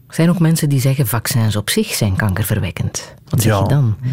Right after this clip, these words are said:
Speaker 2: wel, dan, dan zeg ik, dan moet je je beter informeren.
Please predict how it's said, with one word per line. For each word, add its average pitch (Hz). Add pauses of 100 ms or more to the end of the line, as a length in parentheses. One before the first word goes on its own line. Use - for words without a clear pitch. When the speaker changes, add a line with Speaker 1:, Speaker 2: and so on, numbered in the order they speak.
Speaker 2:
wel, 101
dan, 101
dan 104
zeg 104
ik, 107
dan 107
moet 104
je 117
je 107
beter 104
informeren. 110